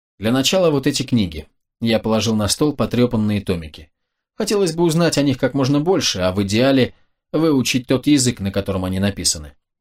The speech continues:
Арина аккуратно взяла реликвии, с полминуты изучала обложки и ветхие страницы, затем снова кивнула.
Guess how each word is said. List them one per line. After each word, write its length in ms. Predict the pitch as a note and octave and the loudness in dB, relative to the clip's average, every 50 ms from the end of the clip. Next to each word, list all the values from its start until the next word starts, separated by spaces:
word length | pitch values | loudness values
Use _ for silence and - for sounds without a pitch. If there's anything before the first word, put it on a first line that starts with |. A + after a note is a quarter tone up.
| _ _ _ _ _ _ _ _ _ _ _ _ _ _ _ _ _ - | _ _ _ _ _ _ _ _ _ _ _ _ _ _ _ _ _ -4
Арина 300 | A#2 B2 D#3 G3+ G3 E3 | -2 0 0 0 0 0
аккуратно 380 | - D3 C#3 C#3+ C3+ - A#2+ | 0 0 0 0 0 0 -2
взяла 280 | A2 G2 A#2 A2 G#2 G2 | -2 0 0 2 2 2
реликвии, 580 | G2 F2+ F#2+ A#2 A#2+ - D#3+ F3 F3+ E3+ E3+ - _ _ _ - | 0 0 0 -2 -2 0 -2 0 0 -2 -4 -10 _ _ _ -8
с 120 | - - | -8 -4
полминуты 560 | - F3 E3+ D#3+ C#3+ C3+ B2+ C3 A2+ - B2 | -2 0 0 2 2 2 2 2 0 0 0
изучала 480 | A#2 G#2+ G#2 G#2+ G2 - A#2 G2+ F#2+ G2+ | 0 0 -2 -2 -2 0 0 0 0 -2
обложки 640 | - - G2+ F#2+ F2 F#2 G2 B2+ E3 D3+ - - C#3+ | -2 -4 -4 -4 -2 0 0 0 0 -2 -2 0 0
и 280 | C3+ - B2 G#2 G2 | 0 2 2 0 2
ветхие 380 | F#2 G2+ G2+ F#2+ - - F#2+ F2+ | 2 0 -2 -2 -4 -8 -8 -6
страницы, 540 | E2+ - - F#2+ F#2 A2+ D#3+ F#3 - - C#3+ | -6 -4 -4 -2 -2 -2 -2 -2 -2 -2 0
затем 320 | A2 A2 G2+ - D#3 D3+ | -2 -2 0 0 -2 -2
снова 320 | - - - A2 G2+ G#2 G2+ | -2 -2 -2 -2 -4 -4 -4
кивнула. 480 | - G#2 F2+ F2 D#2 D2 C#2 - - | -6 -6 -8 -8 -12 -14 -16 -18 -20